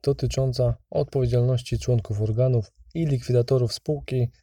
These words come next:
z ograniczoną odpowiedzialnością. Na początku opowiem o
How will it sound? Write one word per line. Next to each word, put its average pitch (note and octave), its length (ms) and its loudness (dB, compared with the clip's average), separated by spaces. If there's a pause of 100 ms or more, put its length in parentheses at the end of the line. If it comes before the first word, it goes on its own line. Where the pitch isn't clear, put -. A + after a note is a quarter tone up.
z B2 60 0
ograniczoną A#2 580 2
odpowiedzialnością. G#2 720 -2 (500)
Na C#3+ 100 4
początku D#3 640 -2 (140)
opowiem C3+ 600 2 (220)
o A2+ 300 2